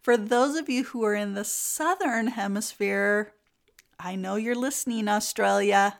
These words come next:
I know you're listening, New Zealand and Argentina. Thank you for, for tuning in. I see you. You're back to school. You're in the thick of it. So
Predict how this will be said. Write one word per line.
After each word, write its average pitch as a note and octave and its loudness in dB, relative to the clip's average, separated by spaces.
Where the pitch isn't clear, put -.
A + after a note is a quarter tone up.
I F#3 -10
know G3 -2
you're B3+ 0
listening, A#3+ -2
New A3 -2
Zealand G#3 -4
and G3+ -4
Argentina. G#3 -6
Thank A#3 -2
you C4 -6
for, A3 -6
for G#3+ -2
tuning A#3+ 0
in. G3 -4
I B3+ -4
see C4 -4
you. F#3+ 2
You're A#3+ 4
back D#4 4
to A#3 -2
school. - 0
You're A#3 2
in B3+ 4
the G#3+ 0
thick G#3+ -4
of E3 -4
it. - -10
So A#3 2